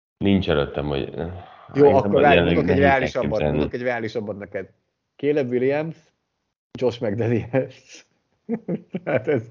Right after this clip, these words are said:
Speaker 2: valami, amit így el tud képzelni az ember, hogy Robert Kraft meghúz, hogy Josh McDaniels annyiszor volt ott, akkor őt kinevezi.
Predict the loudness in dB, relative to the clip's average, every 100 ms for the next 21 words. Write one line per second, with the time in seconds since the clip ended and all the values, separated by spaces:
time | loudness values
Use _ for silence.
0 | -14 -6 -2 0 0 4 6 8 6 4
1 | 2 2 2 2 2 2 0 0 0 2
2 | 2 0 2 2 2 0 0 2 0 0
3 | -2 -2 -2 -4 -4 -4 -4 -2 0 -2
4 | -6 _ _ _ _ 0 4 4 4 2
5 | 2 0 2 2 0 0 2 2 2 2
6 | 2 2 0 0 -2 -2 -4 -4 -6 -10